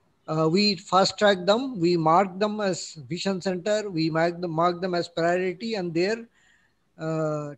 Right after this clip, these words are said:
taken into wherever we need to take, do what, whatever is necessary, and then given,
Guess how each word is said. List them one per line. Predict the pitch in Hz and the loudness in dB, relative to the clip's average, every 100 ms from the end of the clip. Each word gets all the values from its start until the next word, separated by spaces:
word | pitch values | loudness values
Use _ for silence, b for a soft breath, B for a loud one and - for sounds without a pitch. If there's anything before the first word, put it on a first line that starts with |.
| - | -10
taken | 180 202 185 | -8 -4 -4
into | 185 170 233 | -6 -6 -8
wherever | 185 156 170 185 | -4 -2 2 2
we | 185 170 | 2 2
need | 165 175 - | 0 -2 -2
to | 185 | 0
take, | 180 196 226 _ _ _ _ _ - 143 | 2 0 -2 _ _ _ _ _ -14 -2
do | 180 | 2
what, | 185 160 151 160 | 6 4 2 0
whatever | 160 175 180 | 2 4 4
is | 190 147 | 4 4
necessary, | 160 180 208 233 277 294 | 2 2 2 0 0 -2
and | 180 170 | 0 0
then | 180 220 | 0 0
given, | 156 185 247 220 180 | -2 -4 -6 -10 -14